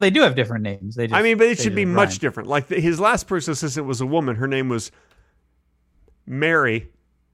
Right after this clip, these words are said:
Speaker 1: Okay. <laughs> Took you a, <laughs> took you a while to think of that,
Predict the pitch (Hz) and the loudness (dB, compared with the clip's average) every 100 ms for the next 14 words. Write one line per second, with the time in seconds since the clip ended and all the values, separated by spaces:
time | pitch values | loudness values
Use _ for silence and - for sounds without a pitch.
0 | _ 151 139 147 135 - - - - - | _ -4 0 0 0 -2 -16 -16 -16 -16
1 | - 277 - 247 202 - 202 151 - _ | -6 -4 -4 0 2 2 0 0 -4 _
2 | - - 240 202 - 247 247 - 233 214 | -10 -2 0 0 0 0 0 -2 2 4
3 | 175 156 202 214 151 120 190 190 165 147 | 4 6 6 4 2 -2 -4 -2 0 0
4 | 139 | 0